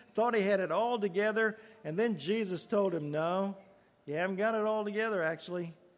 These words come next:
And, th-, and instead of walking away enthusiastically like he had run up, he turned and drug his feet and had his head down. His sh-,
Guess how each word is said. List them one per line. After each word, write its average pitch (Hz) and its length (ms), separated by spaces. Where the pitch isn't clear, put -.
And, 143 160
th-, 175 120
and 151 160
instead 202 380
of 180 100
walking 202 460
away 196 640
enthusiastically 180 1080
like 165 280
he 170 60
had 156 100
run 175 220
up, 202 260
he 170 140
turned 208 520
and 127 160
drug 175 320
his 202 180
feet 208 400
and 117 160
had 180 180
his 165 160
head 196 380
down. 135 420
His 143 120
sh-, - 280